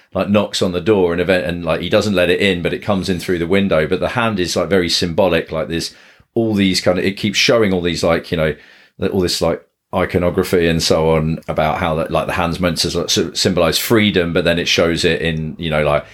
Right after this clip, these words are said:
grips, uh, you know, and so on. It's, it's meant to be, like, a bit of a,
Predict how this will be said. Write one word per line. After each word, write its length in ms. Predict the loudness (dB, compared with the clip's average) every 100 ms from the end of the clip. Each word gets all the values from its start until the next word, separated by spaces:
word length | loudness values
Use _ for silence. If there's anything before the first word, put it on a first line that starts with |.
| -20 -14
grips, 800 | -2 0 0 -4 -2 -2 -2 -8
uh, 180 | -12 -10 -8
you 140 | -4
know, 180 | -2 0
and 140 | -2
so 220 | 0 2
on. 80 | 2
It's, 200 | 2 0 0
it's 180 | -2 0
meant 380 | 0 2 2
to 140 | 0 2
be, 180 | 2 4
like, 220 | 2 0
a 20 |
bit 160 | 0 0
of 160 | 2
a, 260 | 4 4